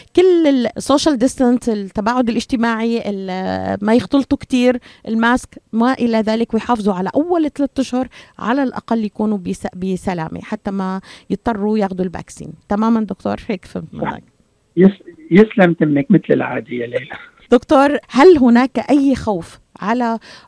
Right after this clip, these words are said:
Speaker 1: آه، حدوث، آه، ممكن، آه، اللقاح يأثر على تشوهات في الجنين أو شيء؟ حضرتك أجبت على سؤال بس لحتى نأكد
Speaker 2: لا،
Speaker 1: يعني.
Speaker 2: ما في أي دراسة. Actually، في دراسة انعملت على الراتس، آه،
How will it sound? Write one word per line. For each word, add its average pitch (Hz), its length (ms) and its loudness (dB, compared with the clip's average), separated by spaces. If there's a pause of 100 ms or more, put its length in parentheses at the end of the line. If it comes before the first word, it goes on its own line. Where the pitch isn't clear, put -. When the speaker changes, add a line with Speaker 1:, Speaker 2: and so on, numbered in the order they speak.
Speaker 1:
آه، 196 160 -2
حدوث، 226 580 -2
آه، 190 300 -4 (200)
ممكن، 233 440 -2
آه، 185 380 -8
اللقاح 220 640 -4
يأثر 226 360 -4
على 196 300 -6
تشوهات 202 640 -4
في - 60 -8
الجنين 196 460 -6
أو 190 140 -6
شيء؟ 196 300 -10 (120)
حضرتك 214 380 -8
أجبت 208 300 -4
على 190 140 -4
سؤال 202 260 -6
بس 202 180 -8
لحتى - 300 -8
نأكد 165 320 -2
Speaker 2:
لا، 180 80 8
Speaker 1:
يعني. - 200 -4
Speaker 2:
ما 170 140 6
في 170 240 -2 (120)
أي 180 80 6
دراسة. 160 480 2
Actually، 190 400 -2
في 180 100 -2
دراسة 196 560 -2 (260)
انعملت 156 600 2
على 151 240 0
الراتس، 151 440 -2 (140)
آه، 131 220 -4